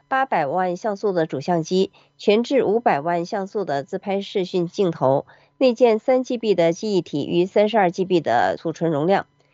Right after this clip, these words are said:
以及支援外接micro S D记忆卡等等。从机身前后渲染图上看，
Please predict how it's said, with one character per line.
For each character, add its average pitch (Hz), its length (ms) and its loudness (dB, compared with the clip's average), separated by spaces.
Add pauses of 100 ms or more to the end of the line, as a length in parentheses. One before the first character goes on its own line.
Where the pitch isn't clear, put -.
(200)
以 220 100 -2
及 233 280 -2
支 - 240 -6
援 247 200 4
外 226 200 4
接 226 320 0
micro 220 380 -2
S - 320 -6
D 196 220 -2
记 220 200 -4
忆 180 60 2
卡 151 220 -6
等 143 180 -6
等。 139 200 0 (580)
从 233 240 4
机 269 180 0
身 254 460 2
前 202 280 0
后 226 140 2
渲 247 160 2
染 190 180 2
图 170 160 -4
上 175 140 0
看， 165 240 -2